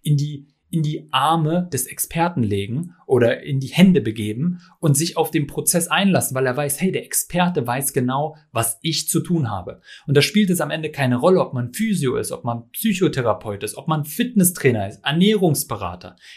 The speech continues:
Es spielt keine Rolle, denn der, der Prozess ist bei all,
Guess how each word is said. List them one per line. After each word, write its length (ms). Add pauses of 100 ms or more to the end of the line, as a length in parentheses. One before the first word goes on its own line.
(100)
Es 160
spielt 300
keine 260
Rolle, 260
denn 160
der, 80
der 80
Prozess 720 (220)
ist 200
bei 280
all, 380